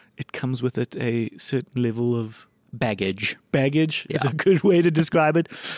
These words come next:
Speaker 1: Basically, what it, uh, unearths, what it brings to light, what it exposes is somewhat politicized.
Speaker 2: Yeah.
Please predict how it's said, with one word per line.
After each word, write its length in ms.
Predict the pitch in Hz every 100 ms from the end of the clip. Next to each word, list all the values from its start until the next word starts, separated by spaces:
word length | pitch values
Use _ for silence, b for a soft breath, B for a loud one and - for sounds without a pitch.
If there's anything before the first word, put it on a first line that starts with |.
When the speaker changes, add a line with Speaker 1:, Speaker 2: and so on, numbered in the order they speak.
| -
Speaker 1:
Basically, 520 | 190 202 - - 175
what 500 | 151 139 147 151 - -
it, 400 | 151 143 - - -
uh, 340 | 143 131 127 - -
unearths, 760 | 151 151 151 147 143 - -
what 220 | 139 135 135
it 160 | -
brings 340 | 143 139 147 -
to 120 | 147
light, 420 | 139 131 131 -
what 160 | 160 135
it 120 | 127
exposes 1000 | 123 - - 147 143 143 139 135 131 - b -
is 180 | 120 - -
somewhat 480 | - 143 139 -
politicized. 880 | - 131 131 131 135 131 131 127 104
Speaker 2:
Yeah. 200 | 101 95